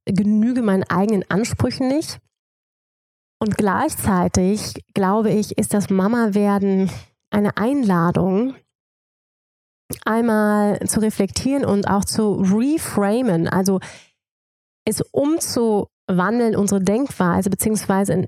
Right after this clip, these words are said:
aus einem anderen Blickwinkel zu betrachten. Ja, das bedeutet ja Reframing, aus einem anderen Blickwinkel unsere eigene Praxis zu sehen. Weil wir haben ja so eine Idee, ja, wie ich es vorhin auch schon gezeichnet habe, dieses Bild von irgendwie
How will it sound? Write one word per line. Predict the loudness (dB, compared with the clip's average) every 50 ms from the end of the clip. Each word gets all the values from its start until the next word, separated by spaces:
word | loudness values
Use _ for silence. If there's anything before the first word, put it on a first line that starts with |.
| -2
aus | -2 -2 0
einem | 0 0 0 0 0
anderen | -2 0 0 0 0 0 0
Blickwinkel | 0 0 0 -2 -4 -2 -4 -2 -2 0 -2 -2
zu | -2 -2 -2
betrachten. | -2 -2 -2 -2 -2 -2 -2 -2 0 0
Ja, | 0
das | 0 0
bedeutet | 0 0 0 0 0
ja | 0
Reframing, | 0 2 0 0 -2 -4 -2 -2 0 2 2 2 2 0 0 0
aus | 0 0
einem | -2 -2
anderen | -2 0 0 0 0 2
Blickwinkel | 2 0 0 -2 -2 -2 -2 -2 0 0 2 2 0 0 _ _ _ _ _ _ _
unsere | -6 -2 0 0 -2 0
eigene | 0 0 0 0 0 0 -2
Praxis | 0 0 -2 0 0 -2 -2 -2 -6 -4 -2 -4 -4 -2
zu | -2 -2
sehen. | -2 -2 0 -2 0 0 0 -2 -4 -6 _ _ _ _ _ _ _ _ _ _ _ _ _ _ _ _ _ _ _ _ _ -20 -20 -20 -20 -20 _ _ _ _ _ _ _ _
Weil | -4 -2 0 0 0 0 0 0
wir | 0 0 0
haben | 0 0 0
ja | 0 0
so | 0 0
eine | 0 0 0 0
Idee, | 0 0 0 0 0 0 0 0 0 0 2 0 0 -2 -2 -2
ja, | 0 0 2 2 2
wie | 0 0
ich | 0
es | -2 -2
vorhin | 0 2 2 2 2 2
auch | 0 0
schon | 0 0 0 2 2 2
gezeichnet | 0 0 -2 -2 0 0 0 0 -2 0 2
habe, | 2 2 2
dieses | 2 0 0 -2 -4 -2
Bild | -2 0 0 0 0 0 -2
von | -2 0 0 2 2 2 2
irgendwie | 0 0 -2 -2 0 0 2 2 2 2 0